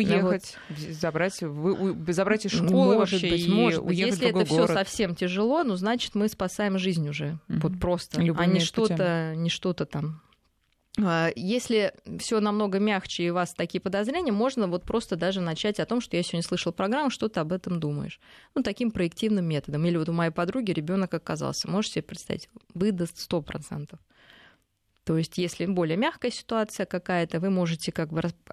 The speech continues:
Speaker 1: как бы о ком-то поговорить. «А как ты думаешь, зачем они туда идут?» И вы поймете по реакции. Ну, об-, <laughs> ну, обычно просто она на лице, да? Ну, для
Speaker 2: Мгм.
Speaker 1: этого, конечно, нужно как-,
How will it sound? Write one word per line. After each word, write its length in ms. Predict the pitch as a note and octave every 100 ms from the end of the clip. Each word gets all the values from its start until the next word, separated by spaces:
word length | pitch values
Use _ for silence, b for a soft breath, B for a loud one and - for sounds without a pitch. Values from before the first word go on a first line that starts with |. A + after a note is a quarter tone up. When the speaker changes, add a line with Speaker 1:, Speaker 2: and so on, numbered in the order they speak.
| - -
Speaker 1:
как 220 | - G3 F#3
бы 100 | -
о 120 | - F3
ком-то 460 | - C4+ D4+ D4
поговорить. 500 | G#3+ F3+ F#3 F#3 -
«А 40 | D#3+
как 180 | A#3+ -
ты 80 |
думаешь, 320 | E3 E3 E3 D#3+
зачем 380 | D#3 - B3
они 180 | A3 G#3
туда 320 | F#3 F3 E3+ E3
идут?» 200 | D#3+ - B B -
И 60 |
вы 100 | A#3+
поймете 420 | C#4 F#3+ G3 G#3 -
по 80 | F3+
реакции. 400 | F3 - - -
Ну, 260 | F3+ - - _
об-, 180 | F3 G#3
<laughs> 40 | -
ну, 140 | G#3+
обычно 340 | G3+ - F#3+
просто 280 | F3 A3 - -
она 240 | E3+ F3+
на 120 | F#3
лице, 340 | F3 F3 - -
да? 180 | G3+ A3 B B B B B B B -
Ну, 220 | D#3 D#3+
для 200 | - E3+
Speaker 2:
Мгм. 40 | G3+
Speaker 1:
этого, 140 | G3
конечно, 280 | E3+ E3 E3+
нужно 420 | E3 D#3+ D#3 D3+ -
как-, 140 | D#3+